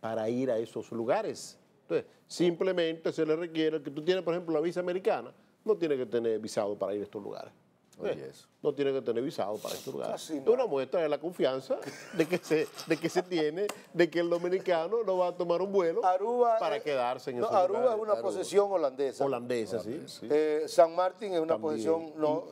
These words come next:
Speaker 1: In-, inglesa.
Speaker 3: eh, ¿eh?
Speaker 1: Inglesa,
Speaker 3: No,
Speaker 1: ¿no?
Speaker 3: Aru-, eh, San Martín es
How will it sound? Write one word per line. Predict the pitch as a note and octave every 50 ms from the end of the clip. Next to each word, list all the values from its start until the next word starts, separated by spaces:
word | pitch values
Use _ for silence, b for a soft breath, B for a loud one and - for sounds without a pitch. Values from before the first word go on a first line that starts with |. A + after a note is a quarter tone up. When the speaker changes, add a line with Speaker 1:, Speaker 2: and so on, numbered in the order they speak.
| - -
Speaker 1:
In-, | - D3+ C3+
inglesa. | B2 B2+ C#3+ D3+ C#3 - - G2 - - _ _ _ _ _ - - _ _ _ _ _ _
Speaker 3:
eh, | - B2+
¿eh? | D#3+ G3 - - -
Speaker 1:
Inglesa, | C3 A2+ A2+ D#3 D#3+ - -
Speaker 3:
No, | D#3 D#3+
Speaker 1:
¿no? | D#3 D3
Speaker 3:
Aru-, | C#3 C#3 D3+ E3 E3+ D#3 D3 D3 D3 D3
eh, |
San | - - D#3 C#3+
Martín | C#3 C#3+ D3+ G#3+ - - A3 G3 E3+
es | D#3 D#3 E3 D#3+ - - -